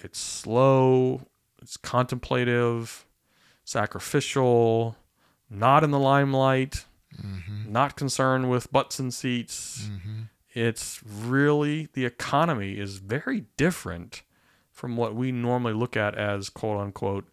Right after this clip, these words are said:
Speaker 1: kingdom growth. So I'd love just your reaction to that.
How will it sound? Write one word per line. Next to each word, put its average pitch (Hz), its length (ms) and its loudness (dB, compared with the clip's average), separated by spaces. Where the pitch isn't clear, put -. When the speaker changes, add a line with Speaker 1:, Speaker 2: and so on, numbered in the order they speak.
Speaker 1:
kingdom 95 500 -8
growth. 95 480 -8
So - 100 -4
I'd 123 80 0
love 135 220 2
just 113 240 -4
your 92 140 -6
reaction 87 440 -8
to - 60 -14
that. - 200 -14